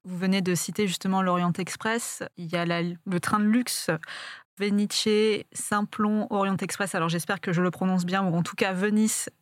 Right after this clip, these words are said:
euh, Simplon Orient Express qui a, qui a démarré depuis peu. Bon, c'est quatre-vingt-dix mille euros le ticket d'entrée.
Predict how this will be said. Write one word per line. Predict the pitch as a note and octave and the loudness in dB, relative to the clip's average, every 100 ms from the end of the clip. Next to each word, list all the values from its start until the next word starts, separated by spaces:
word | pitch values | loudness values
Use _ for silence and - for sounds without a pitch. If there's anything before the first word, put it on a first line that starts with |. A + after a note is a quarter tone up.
| - | -2
euh, | E3 E3 | 0 0
Simplon | - G3+ - G#3+ F#3+ | 2 0 2 0 2
Orient | F#3+ F#3+ | 0 0
Express | F#3+ E3+ G#3 G3 | -2 -4 -4 -4
qui | - | -2
a, | E3 D#3+ - | -2 -2 -4
qui | F3 | -2
a | |
démarré | E3+ F#3 F#3+ F#3+ | 0 2 2 0
depuis | E3+ - E3 | -2 -4 -12
peu. | - A#3 B3 - | 0 0 0 -4
Bon, | F3 | -6
c'est | E3 D#3+ | -6 -6
quatre-vingt-dix | - G3 G#3 G3 F#3+ G3 | -4 -2 -2 0 0 0
mille | G3 G3 | 2 2
euros | F#3+ G3+ | 2 2
le | F#3+ F3+ | 2 0
ticket | E3+ - G3 | -4 -6 -2
d'entrée. | F#3 F3 - A#3+ | -2 -2 -2 -2